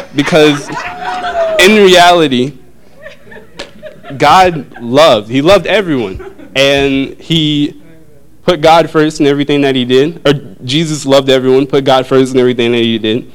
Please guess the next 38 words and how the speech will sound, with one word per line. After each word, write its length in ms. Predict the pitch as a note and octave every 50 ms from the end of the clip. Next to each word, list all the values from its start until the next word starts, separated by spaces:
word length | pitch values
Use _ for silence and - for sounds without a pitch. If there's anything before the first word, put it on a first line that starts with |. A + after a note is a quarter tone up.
| - - - - - - -
And 100 | C3 C3+
if 140 | C3+ B2+ C#3
it 40 | B2+
wasn't 360 | B2 C3+ C#3+ C#3+ C#3+ C#3 B2+
about 260 | B2 C#3 C3 G2+ A2+
God, 420 | A2+ A#2+ C3+ C3 A2 G2 G2+ G#2+ B2 - - - - - - - - - - -
he 120 | - C#3+ C#3
wasn't 320 | B2 B2+ B2+ B2 C3+ B2
there. 240 | F3 G#3 F#3+ F#2+ -
Like, 160 | A#2 A2+ A2
he 140 | A#2 C#3 C3
basically 640 | B2+ A2+ G#2+ - C3 E3 F#3 - D#3 A#2+ B2+ B2 A#2
wasn't 260 | A#2+ A#2+ A2 - -
present. 380 | - E3 D#3 B2+ G2+ F2+ - - - - - - - - - - -
And 360 | B2 B2+ B2+ B2 A#2+ A2+ G#2 - -
I'm, 320 | G#2 A#2+ C3 C3 C3 B2+ -
I'm 180 | G2+ A#2 B2
just, 280 | B2 B2 A#2 - - - - - - - - - - - - - - -
I'm 120 | - B2+ C3+
not 140 | C3+ A#2+ A#2+
really 220 | C3 C3+ B2 A2+
that 240 | G#2 A2+ A#2+ A2+ F#2
way 300 | G2 G#2+ A2+ B2 C3+ C#3 - - - - -
yet, 320 | - C#3+ D#3 E3 - - - - - - - _ - - - - - - - - - A2+ A2
but 360 | A2+ C3 C3+ D3 D#3 - - - - - - - - -
that 320 | A2+ A#2 A#2 A#2+ G#2+ -
is 220 | - A2 A2+ G#2+
something 340 | - C#3+ C3 A2+ - A2+ A2+
that 280 | A#2 A2+ A2+ A2+ A2+ - - - - - - - -
I 100 | A2 A2
will 120 | A2+ A2+
be 100 | A#2+ B2
working 320 | C3 D3 D#3 C3+ C3 G#2+
on 160 | G#2 G#2 G#2+ A#2
from 160 | - A#2+ G#2+
this 140 | A2 A2 -
point 240 | - C#3 B2 A2+
forward, 380 | - A2 G#2 G#2 G2+ A2 B2 A#2+